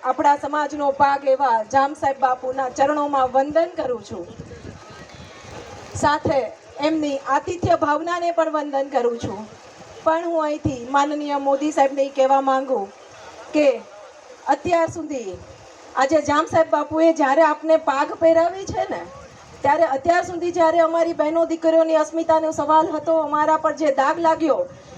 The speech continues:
એ તમે મિટાવી નથી શક્યા, પણ આજે અમારા બાપુએ તમને પાઘડી પહેરાવી છે. તો એકવાર હવે ભવિષ્યમાં કોઈ પણ નેતા જ્ઞાતિ, જાતિ, બહેનો દીકરીઓ પર ટિપ્પણી કરે ને, ત્યારે જે માથે પાગ પહેરી છે ને, એનો એકવાર ઋણ ઉતારજો.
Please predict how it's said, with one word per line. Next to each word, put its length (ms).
એ 140
તમે 280
મિટાવી 420
નથી 280
શક્યા, 520
પણ 200
આજે 260
અમારા 320
બાપુએ 420
તમને 300
પાઘડી 420
પહેરાવી 480
છે. 240
તો 260
એકવાર 600
હવે 360
ભવિષ્યમાં 680
કોઈ 260
પણ 260
નેતા 440
જ્ઞાતિ, 460
જાતિ, 420
બહેનો 320
દીકરીઓ 380
પર 160
ટિપ્પણી 420
કરે 280
ને, 220
ત્યારે 300
જે 160
માથે 360
પાગ 340
પહેરી 280
છે 160
ને, 80
એનો 220
એકવાર 520
ઋણ 160
ઉતારજો. 540